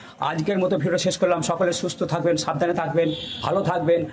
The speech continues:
আর দেখতে থাকবেন আমার চ্যানেল রামধনু সাথে আমি দীপঙ্কর। সকলকে অসংখ্য ধন্যবাদ, অসংখ্য ধন্যবাদ। প্রথম থেকে শেষ পর্যন্ত ভিডিওটা দেখবেন, তাহলে জানতে পারবেন কামারপুকুর রামকৃষ্ণ মিশন বহুমুখী বিদ্যালয়ের সরস্বতী পুজোর ভিডিও। সকলকে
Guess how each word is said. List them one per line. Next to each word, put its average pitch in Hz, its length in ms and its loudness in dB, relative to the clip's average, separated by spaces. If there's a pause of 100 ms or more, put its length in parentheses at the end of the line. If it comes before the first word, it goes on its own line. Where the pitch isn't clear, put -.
(160)
আর - 100 -2
দেখতে 151 300 0
থাকবেন 170 280 2
আমার 160 280 0
চ্যানেল 156 200 0
রামধনু 147 300 2
সাথে 143 220 0
আমি 147 120 2
দীপঙ্কর। 123 420 2
সকলকে 170 380 0
অসংখ্য 185 420 0
ধন্যবাদ, 180 420 0 (280)
অসংখ্য 165 320 2
ধন্যবাদ। 160 400 2 (320)
প্রথম 214 280 2
থেকে 208 200 0
শেষ 202 240 0
পর্যন্ত 214 220 0
ভিডিওটা 185 280 0
দেখবেন, 190 260 0
তাহলে 180 180 0
জানতে 175 240 0
পারবেন 185 260 0
কামারপুকুর 185 480 0
রামকৃষ্ণ 170 320 -2
মিশন 175 180 0
বহুমুখী 170 340 0
বিদ্যালয়ের 175 460 2 (340)
সরস্বতী 160 340 0
পুজোর 180 300 2
ভিডিও। 131 400 2 (380)
সকলকে 202 520 0